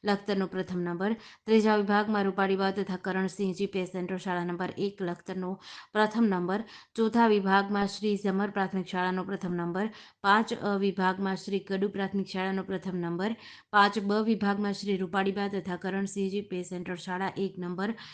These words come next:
લખતરનો પ્રથમ નંબર આવ્યો હતો, જેઓ આગામી સમયમાં તાલુકા લેવલે જશે. કાર્યક્રમના અંતમાં તમામ વિદ્યાર્થીઓને સર્ટિફિકેટ આપી પ્રોત્સાહિત કરવામાં આવ્યા હતા.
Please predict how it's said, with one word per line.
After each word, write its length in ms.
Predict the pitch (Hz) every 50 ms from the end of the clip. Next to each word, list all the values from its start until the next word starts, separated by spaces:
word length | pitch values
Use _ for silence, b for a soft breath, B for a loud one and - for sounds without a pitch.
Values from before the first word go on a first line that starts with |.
| B B B B B
લખતરનો 580 | 196 208 196 196 - - 233 233 220 214 202 208 208
પ્રથમ 340 | - 202 190 190 196 185 180 180
નંબર 260 | 175 175 170 170 170
આવ્યો 200 | 170 175 180 170
હતો, 240 | 180 175 170 208 196 B B B B B B _ -
જેઓ 240 | 214 196 190 202 -
આગામી 400 | - 202 202 214 214 220 214 214
સમયમાં 500 | 220 202 208 202 202 202 196 202 202 202
તાલુકા 320 | 196 190 190 190 196 190 180 190
લેવલે 260 | 185 185 180 190 180
જશે. 100 | 180 190 185 - - 214 233 226 -
કાર્યક્રમના 580 | 185 165 165 185 180 185 185 175 180 180 175 170
અંતમાં 360 | 180 180 165 185 180 175 170 165
તમામ 340 | 190 180 185 190 196 202
વિદ્યાર્થીઓને 540 | 196 185 185 190 185 185 190 185 185 185 185
સર્ટિફિકેટ 580 | 170 - 185 185 180 190 - 196 180 196 190 190
આપી 180 | 180 175 185 185
પ્રોત્સાહિત 520 | 170 180 180 165 170 - 170 170 175 165 -
કરવામાં 420 | 185 175 175 175 175 170 175 170
આવ્યા 260 | 170 170 170 170 170
હતા. 180 | 165 165 196